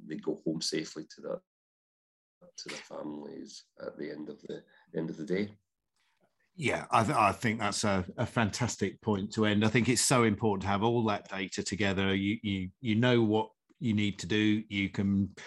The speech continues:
Speaker 2: show that you've done it. You've got all the data easily accessible, um, and it's peace of mind for all concerned, isn't it?
Speaker 1: Absolutely, absolutely. At the, at the end of the day,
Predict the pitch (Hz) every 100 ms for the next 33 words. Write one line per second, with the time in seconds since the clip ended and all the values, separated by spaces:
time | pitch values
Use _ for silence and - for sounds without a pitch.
0 | - - - 120 104 107 101 95 107 101
1 | 104 104 - 92 110 95 120 117 101 95
2 | 101 92 95 95 98 101 98 90 92 104
3 | 98 95 - - 92 - 87 95 92 -
4 | - - - 95 95 95 95 90 - -
5 | - 104 98 95 - 107 - - 101 -
6 | 98 107 104 95 107 104 101 104 127 123
7 | 87 101 95 73 _ _ _ _ _ _
8 | _ 67 - - 62 58 52 - - 73
9 | - - 69 - - 71 - 52 - 57
10 | 69 82 73 76 76 73